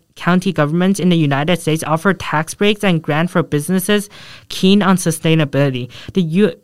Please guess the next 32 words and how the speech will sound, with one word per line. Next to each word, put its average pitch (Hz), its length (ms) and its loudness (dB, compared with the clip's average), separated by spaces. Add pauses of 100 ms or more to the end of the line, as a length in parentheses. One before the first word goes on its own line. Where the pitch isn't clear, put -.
(100)
the 180 100 2
U 190 400 0
S 185 420 0
Environmental 160 800 0
Protection 139 500 -4
Agency 185 520 -2
creates 170 500 -2
guidelines 175 640 0
that 202 140 2
manufacturers 185 1700 -2
must 175 380 2
observe 156 440 0
to 180 100 -4
control 156 400 -2
pop-, 135 300 -6 (200)
pollution. 143 540 -2
This 185 140 -2
is 233 120 -2
very 170 260 4
important 175 540 0
because 180 260 -2
it's, 160 200 -10 (260)
it 190 80 2
offers 175 420 0
a 208 60 0
direct 160 360 0
incentives 165 800 -2
for 156 140 -4
these 160 360 -4
corporations 160 800 -4
to 175 100 -2
comply 156 600 -2